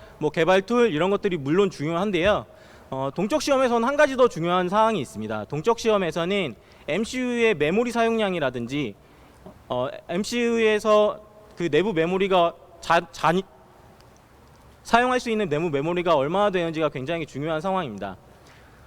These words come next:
저희가 탐진 코드를 삽입해서 동적 시험을 진행을 하다 보니까 원래 기본에, 기본 설계되어 있던 소프트웨어보다 기본적으로 한 삼십 프로 정도의 탐진 코드가 삽입이 되는데요.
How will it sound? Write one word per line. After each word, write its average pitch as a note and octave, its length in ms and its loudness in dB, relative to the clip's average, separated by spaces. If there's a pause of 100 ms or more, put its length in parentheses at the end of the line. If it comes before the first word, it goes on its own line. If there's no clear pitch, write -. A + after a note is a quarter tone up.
(160)
저희가 G#3+ 540 4 (180)
탐진 C#4+ 280 -2
코드를 B3+ 340 2
삽입해서 A#3 680 4
동적 F#3 320 -2
시험을 A3 280 2
진행을 E3+ 360 -4
하다 A#3 200 0
보니까 D3+ 540 -2 (400)
원래 A3+ 320 4
기본에, G#3+ 600 0 (440)
기본 G#3+ 500 2 (360)
설계되어 B3+ 500 0
있던 G#3+ 160 -2
소프트웨어보다 D#3+ 840 0
기본적으로 G3+ 680 0
한 F#3+ 100 -2
삼십 C4 320 -4
프로 B3 220 2
정도의 E3 460 2
탐진 B3+ 300 -6
코드가 G#3 280 0
삽입이 A3 340 -4
되는데요. B2+ 640 -4